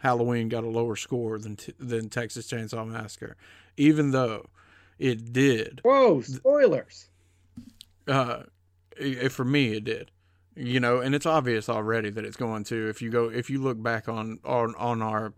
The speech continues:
Speaker 1: podcast where we did just this movie, you know what I'm
Speaker 2: Sure.
Speaker 1: saying? Halloween is definitely not one of my tops. But the point is, is that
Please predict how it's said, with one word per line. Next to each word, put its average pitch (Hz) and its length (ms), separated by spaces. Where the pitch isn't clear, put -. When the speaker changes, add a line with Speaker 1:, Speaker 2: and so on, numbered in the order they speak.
Speaker 1:
podcast 117 460
where 113 100
we 110 80
did 104 240
just 104 240
this 98 220
movie, 85 300
you 117 140
know 113 100
what 107 80
I'm 104 140
Speaker 2:
Sure. 110 140
Speaker 1:
saying? 107 100
Halloween 117 380
is 101 120
definitely 107 480
not 104 300
one 120 280
of 107 60
my 104 240
tops. - 480
But 131 400
the 123 220
point 139 340
is, 123 360
is 110 160
that 110 380